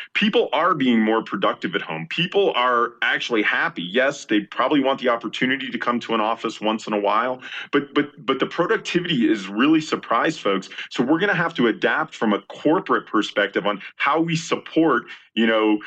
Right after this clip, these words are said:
the mom who's also the great, you know, engineer who's able to, to write tons of code. How do we get her, uh, able to, to do patch management on the computer and make sure that, that she's securing our environment? 'Cause she's our perimeter now.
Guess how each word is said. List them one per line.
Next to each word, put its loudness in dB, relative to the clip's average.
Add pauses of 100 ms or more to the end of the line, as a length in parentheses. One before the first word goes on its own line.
(420)
the 0
mom 2
who's 2
also 2
the 0
great, -2
you -4
know, 2
engineer 2
who's 0
able -2
to, 0
to -4
write 0
tons 0
of 2
code. 0
How 0
do 2
we 0
get 2
her, 2 (500)
uh, 0
able 4
to, -2 (240)
to 0 (340)
do 0
patch -2
management 2
on 2
the -4
computer 2
and 0
make 2
sure 2
that, 0
that 0
she's -2
securing 0
our 2
environment? 0
'Cause -2
she's 0
our 2
perimeter 0
now. -2